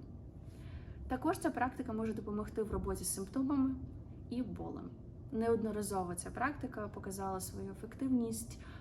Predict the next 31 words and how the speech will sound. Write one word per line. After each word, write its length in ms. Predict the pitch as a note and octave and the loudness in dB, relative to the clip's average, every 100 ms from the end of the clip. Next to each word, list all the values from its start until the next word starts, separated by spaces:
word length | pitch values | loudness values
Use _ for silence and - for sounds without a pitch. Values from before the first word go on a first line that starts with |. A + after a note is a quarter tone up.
| - | -8
а, 300 | - F#3+ F#3 | -4 0 2
в 100 | F#3+ | 2
роботі 500 | G3+ G#3 G#3+ G3+ G3 | 2 2 2 2 0
з 320 | F#3+ F3+ F#3+ F3+ | 0 0 -2 0
болем 440 | F3+ G3 F#3 F3+ | 0 2 2 0
під 160 | F3+ - | -4 -4
час 520 | F3+ F3 - - - | -2 0 0 -2 -4
менструацій, 920 | G3 F#3+ - - C4+ D#4 D#4 - B3+ B3+ - - - - | -2 -2 -2 0 2 2 0 0 2 0 -4 -10 -4 4
що 200 | - G#3+ | 6 6
люди 260 | A3+ A3 | 4 4
знаходили 600 | G#3+ G#3+ - A3+ G#3+ G3+ | 2 0 0 0 2 2
спосіб, 500 | G3 - G3 F#3+ - - | 0 -2 0 0 -2 -2
як 360 | G3 G#3 G#3+ | 2 2 2
рухатися 580 | A#3 A#3+ - G#3+ F#3+ - | 0 0 0 -4 -2 -2
і 40 | G3 | 0
зменшувати 680 | A3+ D4+ D#4 B3+ A3+ A3+ | 4 4 4 0 -2 -4
біль, 380 | G3 A3 A3 G#3 G3+ - - | -4 0 0 0 -2 -8 -4
або 260 | G3 G#3 C4+ | 0 2 2
віднаходили 640 | G#3+ G#3 G#3 A3+ G#3+ F#3+ - - - - - | 2 0 0 0 0 -2 -4 -8 -8 -8 -2
відповідь 480 | G#3+ C4 A3 F#3+ F#3 | 2 2 2 0 -2
на 80 | |
питання, 440 | F#3 - G#3+ G#3+ F#3 | -4 -2 -2 0 -2
чому 360 | - - G#3 G3+ | -4 0 4 4
є 180 | F3+ E3+ | 2 0
біль, 300 | - D#3 - - - | -2 -4 -4 -8 -2
якщо 300 | - - A#3 | 0 0 0
це 120 | A3 | 0
не 140 | G3+ G3 | 0 0
пов'язане 680 | G3+ F#3+ F#3+ G3 F#3+ F3+ | 0 0 2 2 0 -2
з 80 | F3 | -2
якимось 480 | F3+ - F#3+ F#3 - | -4 0 0 0 -2